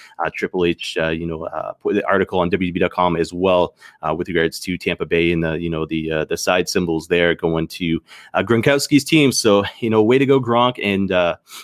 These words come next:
and Brady. I said on my, uh, my personal Facebook there, uh, not sure how I felt about it. You know, it's, uh, I predicted K C to win. I thought they were gonna be a powerhouse.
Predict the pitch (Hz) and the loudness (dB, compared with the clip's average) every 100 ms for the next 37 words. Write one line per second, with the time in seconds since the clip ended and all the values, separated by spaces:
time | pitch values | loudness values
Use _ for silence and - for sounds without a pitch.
0 | - 104 92 110 127 135 135 135 - 98 | -10 -8 -2 2 4 4 2 -2 -8 -6
1 | 87 - 113 113 107 98 95 90 92 - | -6 -4 -2 0 0 0 0 -2 -4 -6
2 | 113 107 - 123 - 117 - 120 120 - | -6 -6 -4 -4 -4 -8 -2 -2 -2 -8
3 | _ - _ - 82 87 101 107 104 117 | _ -20 _ -12 -8 -4 -2 -2 -2 0
4 | 107 95 90 - 127 127 113 117 113 101 | 2 2 0 -2 -2 0 0 2 2 -2
5 | - - 95 92 90 90 - 95 76 92 | -12 -16 -8 -4 -2 -4 -4 -2 -2 -2
6 | 110 135 131 104 131 120 107 92 110 101 | -2 0 -2 -2 -2 -2 -4 -2 -2 -4
7 | - 95 98 95 87 - 117 98 98 95 | -4 -2 -2 -2 -4 -4 -2 0 0 -2
8 | 90 | -4